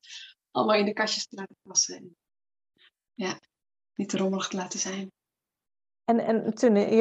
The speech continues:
Speaker 2: jullie hebben het busje aangehouden of, of zijn jullie naar iets groters, eh, overgestapt?
Speaker 1: Nog niet, dat is wel het plan. We hebben op dit moment nog steeds, eh, het busje.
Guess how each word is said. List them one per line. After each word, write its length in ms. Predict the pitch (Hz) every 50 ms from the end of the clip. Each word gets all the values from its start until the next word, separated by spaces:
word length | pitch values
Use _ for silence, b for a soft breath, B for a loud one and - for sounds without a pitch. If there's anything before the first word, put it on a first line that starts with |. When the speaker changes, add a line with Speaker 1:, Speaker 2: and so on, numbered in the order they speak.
| 233 233
Speaker 2:
jullie 140 | 240 240 247
hebben 180 | 254 247 240
het 100 | 226 202
busje 360 | 214 262 254 - - - -
aangehouden 800 | - - 240 269 294 294 262 247 233 226 240 262 269 277 285 -
of, 160 | - 247 240 -
of 160 | - 247 -
zijn 160 | - - 247
jullie 160 | 240 247 247 240
naar 200 | 233 226 226 226
iets 140 | 214 220
groters, 500 | - - 202 196 190 196 190 180 - -
eh, 380 | - 196 190 185 190 185 185 - -
overgestapt? 720 | 202 196 190 196 190 180 180 - - 185 180 180 - - - _ _ _ _ _ _ _ _ _ _ _ _ _
Speaker 1:
Nog 240 | - 320 359 339 240
niet, 280 | 220 220 226 226 -
dat 100 | - 269
is 60 | 254
wel 100 | 285 285
het 80 | 294 285
plan. 340 | - 202 190 190 190 196 - 220
We 80 | 214
hebben 200 | 214 247 254 254
op 60 | 240
dit 80 | 247 277
moment 180 | 277 320 269 -
nog 100 | 330 -
steeds, 280 | - 233 226 226 -
eh, 100 | 208 208
het 100 | 190 190
busje. 380 | - 226 247 240 - 359 -